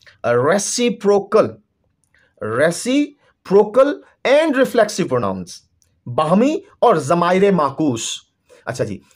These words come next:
रेसिप्रोकल प्रोनाउंस, बाहमी इस्माए ज़मीर। Reciprocal pronouns refer to a situation where someone or something performs an action।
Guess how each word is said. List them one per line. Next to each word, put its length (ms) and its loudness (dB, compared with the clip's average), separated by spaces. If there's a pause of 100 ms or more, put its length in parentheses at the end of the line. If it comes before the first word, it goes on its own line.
रेसिप्रोकल 720 0
प्रोनाउंस, 640 0
बाहमी 420 2
इस्माए 600 -2
ज़मीर। 460 -4 (540)
Reciprocal 500 2 (140)
pronouns 460 2
refer 480 2
to 160 -4
a 80 2 (120)
situation 600 -2 (360)
where 260 2
someone 320 0
or 120 2
something 560 -4
performs 520 -2
an 160 -2
action। 400 -6